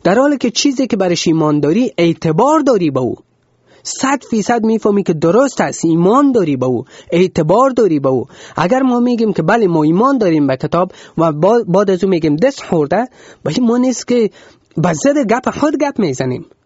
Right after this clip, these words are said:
هم می‌گیم ایمان داریم، هم می‌گیم دست خورده. یکیشا باید انتخاب کنیم، یا ایمان داشته باشیم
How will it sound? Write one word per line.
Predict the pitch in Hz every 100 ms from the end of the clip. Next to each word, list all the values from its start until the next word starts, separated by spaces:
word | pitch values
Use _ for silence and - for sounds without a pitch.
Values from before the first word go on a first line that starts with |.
| _ _ _ _ _
هم | - 220
می‌گیم | 233 185 170
ایمان | 151 220 285
داریم، | 294 302
هم | 226 220
می‌گیم | 220 202
دست | 185 254 -
خورده. | 190 143 127 123 - -
یکیشا | 247 277 294 - 285
باید | 269 185 156
انتخاب | 143 - 151 -
کنیم، | 135 127
یا | 156
ایمان | 180 165 196 277
داشته | 277 254 254
باشیم | 233 233 269